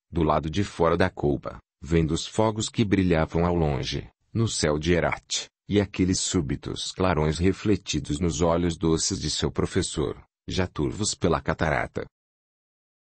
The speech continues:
Acima de tudo, porém, sentiu saudade de Nana.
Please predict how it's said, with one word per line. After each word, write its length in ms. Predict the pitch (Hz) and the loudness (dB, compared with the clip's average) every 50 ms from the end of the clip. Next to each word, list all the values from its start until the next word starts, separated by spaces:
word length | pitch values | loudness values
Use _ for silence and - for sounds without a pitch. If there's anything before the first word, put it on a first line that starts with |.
| _ _ - | _ _ -4
Acima 420 | 92 87 - - - 95 87 87 | -2 -2 -2 -2 0 2 2 2
de 140 | 82 80 82 | 2 0 -4
tudo, 440 | - - - 67 69 - - - - - _ _ _ _ | -4 -4 -4 -4 -4 -4 -6 -8 -8 -10 _ _ _ _
porém, 400 | - 73 69 73 73 69 60 55 - _ _ _ - | 0 0 2 2 0 -2 -4 -6 -12 _ _ _ -12
sentiu 540 | - - - 110 107 98 - - 90 92 | -6 -2 0 0 0 0 0 2 2 2
saudade 680 | 90 - - - 82 78 71 82 82 80 80 71 67 82 | 2 2 0 0 0 2 2 4 4 4 2 0 -2 -2
de 80 | 82 85 | -2 0
Nana. 400 | 87 78 65 64 58 60 - - | 0 0 0 0 -2 -4 -6 -10